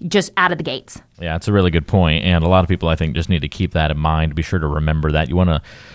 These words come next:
Speaker 2: list your home at the right price, not the high
Speaker 1: Yes.
Speaker 2: price, right? Uh, the
Speaker 1: Right.
Speaker 2: right price.
Speaker 1: Yep. Correct.
Speaker 2: Flipping over to the buyer's side, another fact or fiction.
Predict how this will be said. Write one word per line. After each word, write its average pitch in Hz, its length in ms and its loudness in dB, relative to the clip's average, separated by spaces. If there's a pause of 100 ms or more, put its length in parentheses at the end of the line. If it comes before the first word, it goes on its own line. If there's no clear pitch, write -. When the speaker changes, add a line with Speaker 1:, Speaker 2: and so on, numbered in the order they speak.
(140)
Speaker 2:
list 101 260 2
your 98 80 4
home 92 220 4
at 85 100 0
the 82 100 0
right 78 340 0
price, - 540 -4
not 90 220 0
the 78 80 0
high - 260 0
Speaker 1:
Yes. 175 160 4
Speaker 2:
price, - 420 -6 (100)
right? 71 320 -6
Uh, 78 100 -6
the 73 80 -4
Speaker 1:
Right. 196 120 4
Speaker 2:
right 87 160 -2
price. - 120 -6
Speaker 1:
Yep. 214 180 2 (560)
Correct. 180 640 2 (140)
Speaker 2:
Flipping 139 280 2
over 117 160 4
to 101 80 2
the 92 60 0
buyer's 101 340 4
side, 85 460 2
another 92 440 2
fact 95 320 0
or 82 60 0
fiction. 127 440 -4